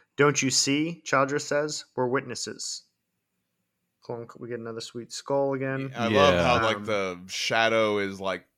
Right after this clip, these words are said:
Speaker 2: coming off of the front of the face as he's, like, there's a lot of
Speaker 3: Yeah.
Speaker 2: kinetic energy or whatever motion being conveyed right there. It's really cool.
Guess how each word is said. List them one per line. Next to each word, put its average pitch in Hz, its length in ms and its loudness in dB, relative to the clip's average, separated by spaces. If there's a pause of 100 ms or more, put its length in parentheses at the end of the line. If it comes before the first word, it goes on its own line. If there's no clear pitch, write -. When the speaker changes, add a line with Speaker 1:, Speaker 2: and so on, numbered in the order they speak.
(140)
Speaker 2:
coming 123 320 -4
off 107 260 -4
of 101 80 -10
the 95 80 -8
front 110 280 -8
of 107 60 -8
the 98 100 -8
face 104 400 -6
as 95 160 -10
he's, 98 220 -12
like, 90 260 -10 (140)
there's 151 180 -2
a 190 40 -6
lot 147 240 2
of 120 200 2 (680)
Speaker 3:
Yeah. 95 440 2
Speaker 2:
kinetic 123 480 -2 (120)
energy 110 640 -6
or 95 100 -6
whatever 101 480 -2
motion 95 520 -8
being 92 320 -12
conveyed 92 520 -10
right 90 260 -10
there. 87 260 -10
It's 92 160 -14
really 113 280 -8
cool. 87 420 -8